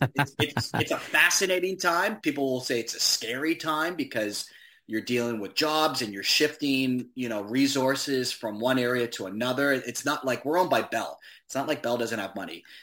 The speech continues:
Speaker 2: but where
Speaker 1: Yeah,
Speaker 2: they want to spend their
Speaker 1: exactly.
Speaker 2: money is, is really where things are, are dictated. And, um, you know, the, you, you brought up golf and its tradition, and, and golf and what it went through during covid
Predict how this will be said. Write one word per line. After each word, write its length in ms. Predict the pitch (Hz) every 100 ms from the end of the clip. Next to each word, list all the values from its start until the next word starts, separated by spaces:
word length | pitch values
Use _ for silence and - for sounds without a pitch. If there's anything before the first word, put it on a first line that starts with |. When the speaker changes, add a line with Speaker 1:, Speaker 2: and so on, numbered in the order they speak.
| _
Speaker 2:
but 280 | 123 117 107 117
where 220 | 123 131
Speaker 1:
Yeah, 80 | 95
Speaker 2:
they 60 |
want 200 | 117 -
to 60 | -
spend 80 | 117
their 100 | 139
Speaker 1:
exactly. 300 | 139 107 82
Speaker 2:
money 60 | - 90 - -
is, 640 | 120 110 107 - - - -
is 380 | 120 113 113
really 320 | 113 117 131 117
where 480 | 113 107 107 104 -
things 240 | 113 107
are, 180 | 101 98
are 120 | 107
dictated. 520 | 101 151 - 107 107 117
And, 220 | 113 - - - - - _
um, 460 | 135 131 127 123 - _ -
you 140 | 160
know, 160 | 143 127
the, 160 | 127 135 131 - - - -
you, 140 | 147
you 140 | 143 135
brought 200 | 156 165
up 240 | 151 - 127
golf 400 | 135 143 170 -
and 120 | 131
its 200 | 120 -
tradition, 760 | - 127 113 151 185 127 113 117
and, 460 | 131 127 123 120 - -
and 220 | 120 117
golf 540 | 123 143 165 156 - - _ _ _ -
and 440 | 127 127 120 123
what 160 | 120 139
it 100 | 135
went 240 | 131 143
through 320 | - 139 127 -
during 240 | 123 107
covid 560 | - - 165 170 113